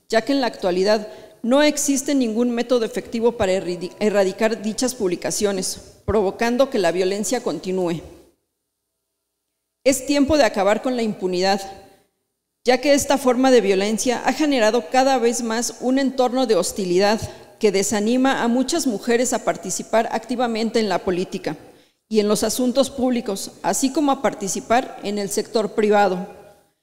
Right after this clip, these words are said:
Ante tal condición, las redes sociales, que deberían ser herramienta de empoderamiento, se convierten en un espacio de intimidación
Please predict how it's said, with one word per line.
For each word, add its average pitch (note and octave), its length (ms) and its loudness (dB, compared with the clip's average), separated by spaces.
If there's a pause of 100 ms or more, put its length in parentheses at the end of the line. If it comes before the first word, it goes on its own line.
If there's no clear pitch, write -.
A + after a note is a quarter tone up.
(260)
Ante A#3 280 2
tal C#4+ 240 2
condición, A#3 720 0
las G#3+ 220 2
redes D4+ 260 4
sociales, A#3 540 0
que G#3+ 120 0
deberían G#3+ 460 0
ser C4 160 2
herramienta A#3 600 0
de - 160 2
empoderamiento, G#3 1000 2 (440)
se A#3+ 180 2
convierten C#4 500 2
en C4+ 120 2
un A#3+ 120 0
espacio C4 460 0
de B3+ 80 0
intimidación G3+ 880 -2